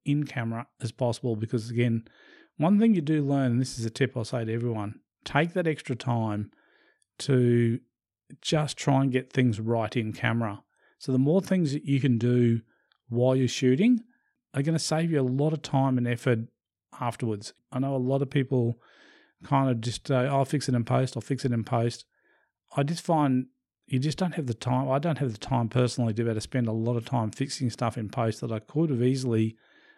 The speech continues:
avoided when I was shooting it by just slowing the process down. So sometimes it's worth,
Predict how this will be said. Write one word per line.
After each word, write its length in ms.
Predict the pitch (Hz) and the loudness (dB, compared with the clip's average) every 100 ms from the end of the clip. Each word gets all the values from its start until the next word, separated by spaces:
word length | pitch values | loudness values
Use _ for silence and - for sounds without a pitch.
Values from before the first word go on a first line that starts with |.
| - | -6
avoided 720 | 120 120 143 170 147 113 113 _ _ _ _ | 0 2 4 6 4 2 -2 _ _ _ _
when 160 | 127 127 | -2 0
I 80 | |
was 80 | 113 | 0
shooting 360 | - 139 131 123 | 0 0 2 2
it 120 | 117 | 0
by 160 | 117 113 | -2 -2
just 240 | 120 110 _ _ - | -2 -6 _ _ -16
slowing 460 | - 143 127 123 120 | -10 -2 0 2 0
the 80 | |
process 460 | 104 127 120 127 107 | 0 0 0 -2 -4
down. 220 | - 113 | -2 -2
So 140 | 110 117 | -2 -4
sometimes 420 | 175 202 240 175 | -2 0 0 -4
it's 140 | 170 | -2
worth, 320 | 139 135 123 | 2 2 0